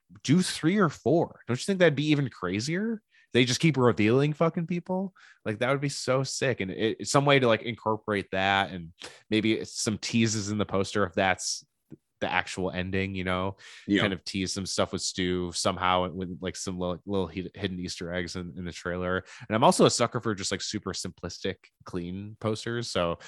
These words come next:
Speaker 1: being able to do that with the Ghostface iconography and maybe some, like, blood or, you know, like, a knife or something mixed
Speaker 2: Yeah.
Speaker 1: in would be, that would be a, a literal dream <laughs> to do, like, to do any movie poster. But if I had to pick one horror franchise, it would, it has to be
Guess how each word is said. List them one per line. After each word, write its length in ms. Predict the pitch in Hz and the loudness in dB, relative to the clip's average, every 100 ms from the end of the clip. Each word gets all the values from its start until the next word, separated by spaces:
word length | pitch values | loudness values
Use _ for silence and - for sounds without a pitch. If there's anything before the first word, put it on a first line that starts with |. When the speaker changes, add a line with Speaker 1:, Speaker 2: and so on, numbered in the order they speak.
| - | -10
Speaker 1:
being 180 | 104 104 | -4 0
able 180 | 120 110 | 2 2
to 40 | |
do 140 | 87 90 | 2 2
that 220 | 90 95 | 2 2
with 240 | 92 80 | -2 -6
the 300 | - 87 82 73 | -4 -4 -4 -6
Ghostface 440 | 87 85 92 85 | -6 -4 -4 -4
iconography 640 | 87 85 82 85 - 87 85 | -4 -4 -4 -6 -6 -8 -6
and 80 | |
maybe 180 | 85 85 | -2 -2
some, 160 | 78 87 | -4 -6
like, 180 | 82 - | -8 -6
blood 320 | 85 82 85 | -4 -2 -2
or, 340 | 85 85 82 82 - _ _ | -2 -4 -6 -10 -18 _ _
you 80 | 85 | -8
know, 160 | 82 | -6
like, 160 | 80 80 | -6 -8
a 60 | |
knife 340 | 78 76 80 - | -8 -8 -10 -12
or 60 | |
something 480 | 78 73 78 82 82 - - - - | -16 -16 -16 -16 -18 -20 -20 -18 -8
mixed 220 | 87 90 | -4 -4
Speaker 2:
Yeah. 60 | |
Speaker 1:
in 60 | 82 | -4
would 120 | 82 | -6
be, 360 | 78 80 78 78 _ _ _ | -6 -6 -6 -10 _ _ _
that 120 | 98 | 4
would 140 | 113 107 | 4 6
be 100 | 101 | 4
a, 160 | 87 92 | 4 2
a 80 | 92 | -2
literal 540 | 92 95 92 87 80 | -2 -2 -2 -4 -6
dream 540 | 78 80 78 78 73 - _ - | -8 -10 -10 -10 -12 -16 _ -8
<laughs> 180 | - - 240 | -4 4 6
to 120 | 233 190 | 8 8
do, 300 | 151 147 127 | 10 10 10
like, 140 | 135 | 6
to 400 | 117 - _ - | 4 -2 _ 2
do 120 | 226 | 4
any 240 | 127 147 147 | 6 4 4
movie 240 | 117 95 | 0 -6
poster. 400 | 85 87 - 90 | -6 -8 -4 -6
But 260 | 80 85 - - - - | -2 -4 -4 -14 -20 -20
if 80 | _ | _
I 80 | 113 | 6
had 120 | 139 | 6
to 40 | 131 | 6
pick 220 | 143 110 | 2 4
one 180 | 117 104 | 4 4
horror 220 | 104 104 | 2 2
franchise, 440 | 87 80 87 85 | 0 -2 0 0
it 60 | 98 | 0
would, 160 | 95 80 | 0 -2
it 160 | 82 | -2
has 300 | 80 101 - | 4 4 4
to 80 | - | -4
be 200 | 80 78 | -10 -10